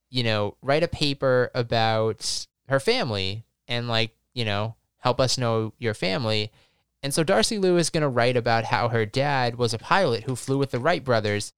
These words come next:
and everybody's gonna laugh at her. Her teacher is gonna be like, "You're a liar, you're a terrible student," and, um,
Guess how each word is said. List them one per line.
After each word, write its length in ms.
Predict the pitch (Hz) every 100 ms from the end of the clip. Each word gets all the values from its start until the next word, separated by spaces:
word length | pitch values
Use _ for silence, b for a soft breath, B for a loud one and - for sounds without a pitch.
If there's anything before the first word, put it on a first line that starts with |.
| _
and 480 | 135 127 123 120 120 -
everybody's 440 | 175 175 185 175 147
gonna 180 | 151 120
laugh 240 | 101 101
at 80 | 107
her. 240 | 110 98 -
Her 100 | 135
teacher 420 | - 196 - 156
is 100 | 135
gonna 180 | 143 127
be 160 | 127
like, 280 | 120 110 104
"You're 200 | 123 156
a 40 | 190
liar, 440 | 127 110 110 110
you're 180 | 110 107
a 40 |
terrible 440 | - - 151 156 127
student," 520 | - 117 101 98 110 _ _ -
and, 640 | 127 123 120 120 120 120
um, 580 | 110 110 110 110 107